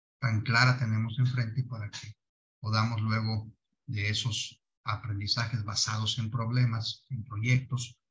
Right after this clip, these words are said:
pasen a estas ferias del conocimiento, que graben podcasts, que usen el video. Inclusive recomendábamos que,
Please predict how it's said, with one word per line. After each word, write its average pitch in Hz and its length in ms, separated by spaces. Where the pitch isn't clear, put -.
pasen 127 680
a 107 120
estas 107 300
ferias 107 340
del 107 140
conocimiento, 139 880
que 135 120
graben 135 520
podcasts, 160 580
que 127 120
usen 113 280
el 113 100
video. 156 440
Inclusive 143 560
recomendábamos 127 840
que, 110 200